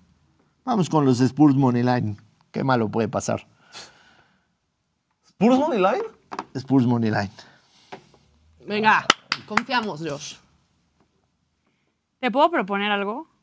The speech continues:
Speaker 1: Sí, pero no te voy a voltear a ver.
Speaker 4: Está bien. Te quiero proponer que si, de pura casualidad, si terminamos muy mal esta semana del Steakhouse, que si nos dejarías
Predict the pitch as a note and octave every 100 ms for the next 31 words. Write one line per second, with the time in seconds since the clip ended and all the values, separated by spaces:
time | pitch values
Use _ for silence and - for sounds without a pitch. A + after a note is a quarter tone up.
0 | _ _ _ _ - - A#2+ G#2 G#2 A2
1 | G#2 A2+ G#2 G2+ F#2 G2 F#2 G2 - _
2 | _ G#3 - G3 F#3+ B2 F3 _ - _
3 | C3+ - _ _ _ _ - F3+ A3+ B3
4 | A#3 F#3 F3+ F#3 A3 _ - F#3 F#3+ G#3
5 | _ F#3+ G#3 A3+ A3 A3 G#3+ B3+ D#4 D4+
6 | A#3+ F#3 F3+ E3 F3 - F#3+ G3+ G3+ G3+
7 | A3+ C4 B3+ _ _ _ _ _ - A3
8 | C4+ C4+ A3+ A3+ A3+ A#3 G3 F#3 F3+ F#3+
9 | F#3+ F3+ E3 - F3+ - D#3+ F3+ - _
10 | _ _ _ _ _ A#3 G#3+ B3+ A#3 A#3
11 | A3 A3 - A3 A#3 B3+ D4+ F#4+ - -
12 | -